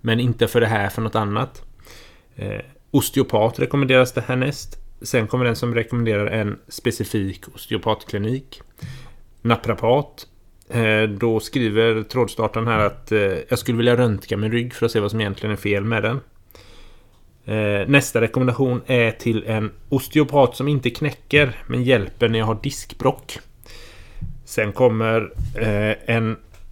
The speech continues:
rekommendation om en specifik kiropraktor som också kallas för en magiker. Eh, sen kommer en specifik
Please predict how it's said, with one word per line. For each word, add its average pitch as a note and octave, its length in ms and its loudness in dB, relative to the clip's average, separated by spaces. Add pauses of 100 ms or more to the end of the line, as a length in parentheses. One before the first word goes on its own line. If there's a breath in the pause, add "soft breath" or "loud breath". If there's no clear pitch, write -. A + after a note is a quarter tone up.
(240)
rekommendation C3 640 2
om A#2 140 0
en B2 160 -2
specifik B2 640 -2
kiropraktor A#2+ 720 -2
som A#2+ 300 -4
också A#2 600 -4
kallas A2 360 -2
för G#2+ 180 -2
en G#2 140 0
magiker. A2 680 2 (1200 loud breath)
Eh, G2+ 380 2 (220)
sen C3+ 260 4
kommer C3 260 6
en C3 120 6
specifik B2+ 640 0